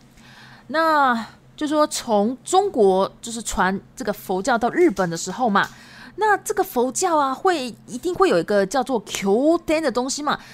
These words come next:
就是佛经。那这个佛经啊，因为那个时候呢，很怕佛经被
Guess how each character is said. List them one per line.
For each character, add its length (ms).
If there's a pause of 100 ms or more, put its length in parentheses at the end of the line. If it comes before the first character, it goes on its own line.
就 100
是 160
佛 480
经。 320 (400)
那 100
这 100
个 80
佛 380
经 260
啊， 340 (200)
因 160
为 200
那 100
个 80
时 140
候 120
呢， 120
很 180 (280)
怕 300 (220)
佛 320
经 220
被 300